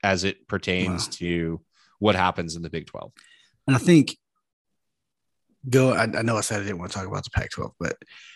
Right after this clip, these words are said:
Speaker 2: th-, the Gonzaga move to me is, would be more of a, a s-,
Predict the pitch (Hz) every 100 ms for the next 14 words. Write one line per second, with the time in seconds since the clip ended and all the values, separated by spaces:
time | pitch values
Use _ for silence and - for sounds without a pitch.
0 | _ - 113 120 - 127 120 123 113 135
1 | 151 131 120 110 117 113 113 110 104 110
2 | 104 110 110 113 110 104 107 - - -
3 | -